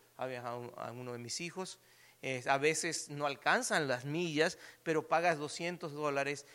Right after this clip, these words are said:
y entonces completas. O sea, eso es una inversión, I mean, eso es un, una, una deuda buena porque nos está dando.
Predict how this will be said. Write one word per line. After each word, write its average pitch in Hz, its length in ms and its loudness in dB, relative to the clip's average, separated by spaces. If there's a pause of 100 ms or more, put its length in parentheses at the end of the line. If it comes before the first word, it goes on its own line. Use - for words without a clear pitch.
(160)
y 156 100 -6
entonces 143 420 -8
completas. 170 680 -10 (220)
O 220 60 -12
sea, 220 200 2
eso 226 280 8
es 240 160 4
una 240 140 2
inversión, 240 560 4
I 175 80 6
mean, 151 220 0
eso 165 200 -4
es - 140 -8
un, 233 320 -4
una, 185 320 2
una 180 360 4
deuda 190 280 4
buena 208 500 6 (680)
porque 185 360 2
nos 170 240 -4
está 156 260 2
dando. 156 420 4